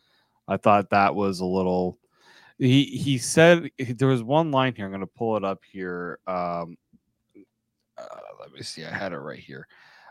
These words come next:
Um, like, when he was talking about the locker room, he s-, he mentioned, like, you know, it's one thing ab-, he wanted to be back, he liked the locker room, but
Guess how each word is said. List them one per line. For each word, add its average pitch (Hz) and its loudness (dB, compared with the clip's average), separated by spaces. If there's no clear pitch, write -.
Um, 120 4
like, 143 2
when 156 2
he 170 2
was 220 0
talking 165 8
about 151 2
the 135 2
locker 131 8
room, 127 0
he 131 0
s-, - -4
he 139 4
mentioned, 147 0
like, 127 4
you 127 2
know, 110 2
it's 117 -4
one 143 0
thing 147 -2
ab-, 120 -4
he 123 0
wanted 143 2
to - -18
be 135 2
back, 110 4
he 107 -8
liked 110 -4
the 131 -2
locker 107 -2
room, 107 -6
but 127 2